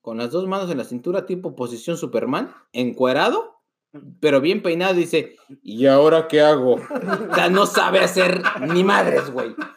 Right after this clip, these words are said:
Ni madres, güey. O sea, ya cuando sale del baño, tiene sus calcetines formados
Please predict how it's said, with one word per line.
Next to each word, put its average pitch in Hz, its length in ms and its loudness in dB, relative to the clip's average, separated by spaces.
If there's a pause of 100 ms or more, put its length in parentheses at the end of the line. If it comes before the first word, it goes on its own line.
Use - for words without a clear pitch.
(360)
Ni 220 260 2
madres, 240 480 2
güey. 147 360 -4
O - 40 -20
sea, 190 280 -4 (960)
ya 220 180 -2
cuando 302 200 -2
sale 240 240 -2
del 175 160 -2
baño, 196 320 -4
tiene 185 240 -12
sus 226 180 -12
calcetines 156 560 -12
formados 127 680 -8